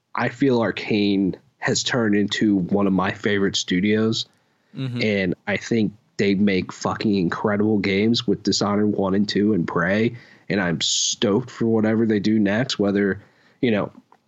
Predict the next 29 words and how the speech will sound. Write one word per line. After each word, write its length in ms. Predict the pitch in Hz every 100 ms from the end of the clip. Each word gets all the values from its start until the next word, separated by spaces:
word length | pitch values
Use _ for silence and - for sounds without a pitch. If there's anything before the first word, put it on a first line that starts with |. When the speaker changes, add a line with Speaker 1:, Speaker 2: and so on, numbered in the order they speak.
| - - _ _ -
Speaker 1:
obviously 420 | 107 117 123 120
they 100 | 113
have 200 | 107 104
that 180 | 104 -
Death 220 | 104 -
of 60 | 95
the 120 | 92
Outsider 460 | 92 101 113 110 107
coming 220 | 117 110
out 200 | 110 107
later 260 | 110 110 110
this 180 | 110
year. 200 | 117 120
That'll 240 | 107 95 104
be 140 | 110
awesome. 480 | 95 107 127 147 143
But, 200 | 101 76 - _ _ _ _ _ _ -
um, 400 | 101 98 82 - _ _ _ _ _ _ _ _ _ _ -
it, 140 | 147
it's 220 | 135 147 151
an 100 | 147
interesting 520 | 143 156 143 156 135
time 220 | 147 131
to 80 | 127
leave 280 | 120 127 107
because 260 | 104 113
I 80 | 104
feel 440 | - 127 120 117 107
like 420 | 98 92 -